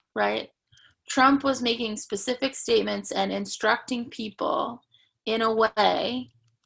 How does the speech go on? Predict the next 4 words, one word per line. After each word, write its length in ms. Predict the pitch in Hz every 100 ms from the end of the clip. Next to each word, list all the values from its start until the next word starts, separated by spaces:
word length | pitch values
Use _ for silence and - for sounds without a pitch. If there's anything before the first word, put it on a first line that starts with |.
| _ _ -
that 200 | 214 -
caused 540 | - 214 214 208 -
them 500 | 202 196 190 180 - _ _ _ - -
to 680 | 214 202 202 185 180 180